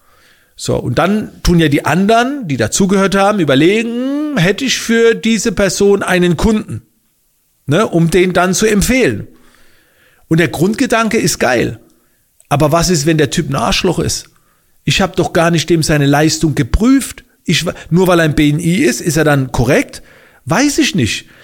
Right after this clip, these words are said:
Also, da könnte der geilste Pitch kommen.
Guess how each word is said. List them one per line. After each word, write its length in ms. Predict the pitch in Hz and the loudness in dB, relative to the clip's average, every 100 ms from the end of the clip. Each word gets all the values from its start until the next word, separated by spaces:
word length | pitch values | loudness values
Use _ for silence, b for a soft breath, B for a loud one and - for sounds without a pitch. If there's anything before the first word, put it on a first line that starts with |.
| B B | B B
Also, 320 | 180 165 180 147 B | -2 2 0 0 B
da 100 | 147 | -4
könnte 300 | 147 240 247 | 0 0 0
der 60 | 190 | -2
geilste 540 | - - 302 - 370 | -2 0 0 0 -2
Pitch 360 | 359 320 311 - | 0 0 0 0
kommen. 300 | 226 123 | 0 0